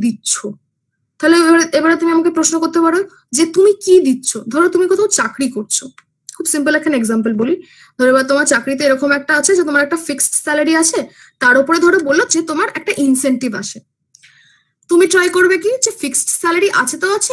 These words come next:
ইনটেন-, আহ, ইনসেনটিভটাকেও যেন আমি বাড়াতে পারি। তো তুমি কি করবে?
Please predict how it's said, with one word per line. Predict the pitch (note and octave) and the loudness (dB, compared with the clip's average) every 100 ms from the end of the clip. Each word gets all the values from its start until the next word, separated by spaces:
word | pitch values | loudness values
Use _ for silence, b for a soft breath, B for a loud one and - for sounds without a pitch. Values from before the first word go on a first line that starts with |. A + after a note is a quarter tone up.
| A4 | -2
ইনটেন-, | C#4+ C#4 D4+ C#4 - B3 | -2 -2 -6 -8 -10 -6
আহ, | A#3+ A#3 | -6 -4
ইনসেনটিভটাকেও | C#4 C#4 D#4+ D#4+ F4 F4 F#4+ A4+ | -4 -2 -2 -2 -2 -2 -2 -2
যেন | G#4+ G4+ | -2 -2
আমি | C#5 - | -4 -4
বাড়াতে | B3 A3+ G#3+ | -2 -2 -4
পারি। | G#3 A#3 - _ - | -10 -12 -16 _ -8
তো | E4+ | 0
তুমি | F4+ F#4 | 2 4
কি | F4+ | 4
করবে? | F#4 G4+ | 2 0